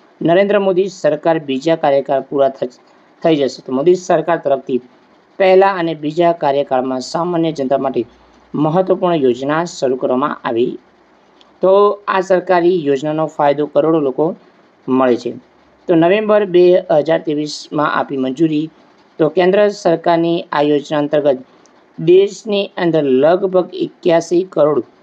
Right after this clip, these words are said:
જનતાને બે હજાર અઠ્યાવીસ સુધી ફ્રી રાશન આપવામાં ચાલુ રાખવામાં આવશે. તો કેન્દ્ર મંત્રીમંડળ દ્વારા નવેમ્બર બે હજાર ત્રેવીસમાં પ્રધાનમંત્રી ગરીબ કલ્યાણ અન્ન યોજનાને પાંચ વર્ષ માટે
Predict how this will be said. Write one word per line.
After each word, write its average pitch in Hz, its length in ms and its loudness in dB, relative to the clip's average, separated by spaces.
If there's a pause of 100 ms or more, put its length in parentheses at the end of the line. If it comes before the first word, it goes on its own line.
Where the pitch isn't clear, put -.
(480)
જનતાને 180 600 2
બે 160 400 -2
હજાર 156 260 2
અઠ્યાવીસ 151 440 -2
સુધી 151 260 -2 (540)
ફ્રી 214 180 2
રાશન 170 340 0
આપવામાં 147 600 -2 (100)
ચાલુ 127 260 2
રાખવામાં 127 480 -2 (380)
આવશે. 120 240 -4
તો 127 120 -6
કેન્દ્ર 180 500 2 (720)
મંત્રીમંડળ 170 720 2
દ્વારા 151 320 0
નવેમ્બર 147 580 0 (420)
બે 185 280 4
હજાર 156 260 -2
ત્રેવીસમાં 139 800 -4
પ્રધાનમંત્રી 139 520 0 (440)
ગરીબ 185 300 2
કલ્યાણ 165 300 2
અન્ન 160 180 0
યોજનાને 147 1200 -2
પાંચ 165 460 -2
વર્ષ 139 220 -4
માટે 135 320 -4